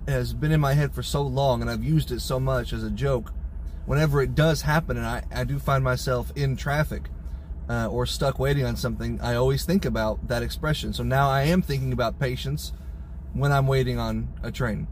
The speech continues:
So I don't even have to pay, pray for patience anymore. When the opportunity arises,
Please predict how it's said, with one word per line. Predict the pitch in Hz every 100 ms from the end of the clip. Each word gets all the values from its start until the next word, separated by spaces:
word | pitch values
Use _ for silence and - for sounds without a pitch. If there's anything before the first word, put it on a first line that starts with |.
| -
So | - 131
I | 175
don't | 185
even | 147
have | 139
to | 127
pay, | 151 160 -
pray | 160 190
for | 131
patience | 151 156 143 131
anymore. | 123 120 117 117 - - -
When | - 120
the |
opportunity | 135 156 151 160 139
arises, | 123 127 175 160 120 113 -